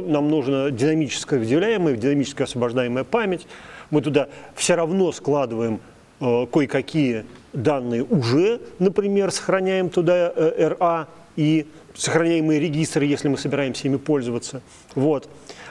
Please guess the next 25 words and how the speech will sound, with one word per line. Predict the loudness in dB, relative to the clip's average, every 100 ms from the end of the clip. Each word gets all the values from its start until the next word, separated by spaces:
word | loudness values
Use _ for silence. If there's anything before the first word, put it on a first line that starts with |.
| -10
Кстати | 0 0 0
сказать, | -6 -2 0 0 0 -6 -20 -20 0
э, |
у | 2 2 2 2 2 2
нас, | 2 0 -6 -16 -20 -16 -8
может | 0 0 2
быть, | -2 -4
кто-то, | -4 0 0 0 -4
а, | 0
это | 0 2 0
отследил, | 2 0 2 2
может | 2 -2 -4
быть, | -4
кто-то | -2 0 0
нет, | 0 0
у | 0
нас | -2
в | -4
чате, | -2 0 0 -4
посвященном, | -10 -4 -4 -2 -2 0 -2 -6 -14 -6
в | 0
группе, | 2 2 -2
посвященной | -8 -4 -4 -2 0 -2 -4 -8
этим | -8 -4 0
лекциям, | 0 0 -4